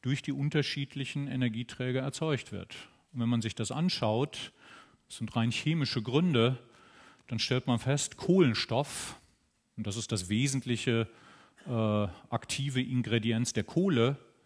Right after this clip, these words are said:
hat mit Abstand die höchste C O zwei Produktion pro Kilowattstunde. Flüssige Kohlenwasserstoffe, das sind Benzin, Diesel, sind deutlich niedriger.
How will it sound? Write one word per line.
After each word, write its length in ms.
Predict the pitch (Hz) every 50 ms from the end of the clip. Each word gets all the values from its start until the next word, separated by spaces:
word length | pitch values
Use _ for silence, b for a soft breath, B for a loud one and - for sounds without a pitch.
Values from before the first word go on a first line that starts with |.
| B B B B B B B B B B B B _
hat 340 | - 131 123 - - - -
mit 140 | 123 120 120
Abstand 720 | 113 107 - - - - 156 143 143 151 151 - - -
die 100 | 127 110
höchste 400 | 104 139 160 156 - - - 110
C 200 | - - - 104
O 80 | 104 104
zwei 300 | - - - 113 113 113
Produktion 540 | - - 127 117 123 - - - 123 123 120
pro 140 | - -
Kilowattstunde. 960 | 123 - - 135 135 139 131 135 135 - - - 139 135 143 151 165 190 180 - _ _ _ _ _ _ _ _ _ _ b b b b b b b b b
Flüssige 520 | b - - 170 190 185 - 147 120 120 -
Kohlenwasserstoffe, 880 | - - 117 117 120 120 113 120 120 - 127 117 - - 135 127 -
das 160 | 131 113 -
sind 160 | - 113 107 -
Benzin, 500 | 113 107 - - - - 139 139 127 107
Diesel, 560 | 120 143 180 175 123 113 110 123 139 143 135 - B B B B B B B B _ _ _ b b b b b b b
sind 440 | - - 110 113 110 - - - - _ _ -
deutlich 440 | 110 107 110 117 120 - 117 95
niedriger. 640 | 117 113 123 143 151 147 151 151 160 170 175 190 180